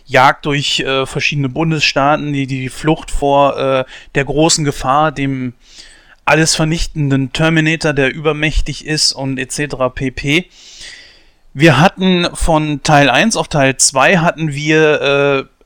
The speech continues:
einen enormen Sprung. Der T eintausend schien fast unüberwindbar zu sein,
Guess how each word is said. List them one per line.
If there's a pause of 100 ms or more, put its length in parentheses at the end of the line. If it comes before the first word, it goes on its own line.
(140)
einen
enormen
Sprung. (280)
Der
T
eintausend
schien
fast (180)
unüberwindbar
zu
sein,